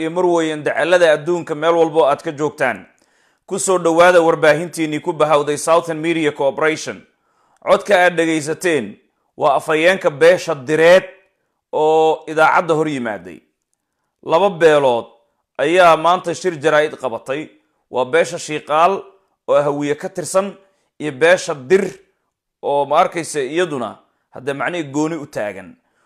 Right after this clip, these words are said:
Waxay u doodayaan taliyihii dabagalka hay-adda nisa,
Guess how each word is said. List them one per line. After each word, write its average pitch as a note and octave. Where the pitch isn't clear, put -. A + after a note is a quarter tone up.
Waxay A3
u G#3+
doodayaan C3+
taliyihii F#3
dabagalka D3+
hay-adda E3
nisa, F3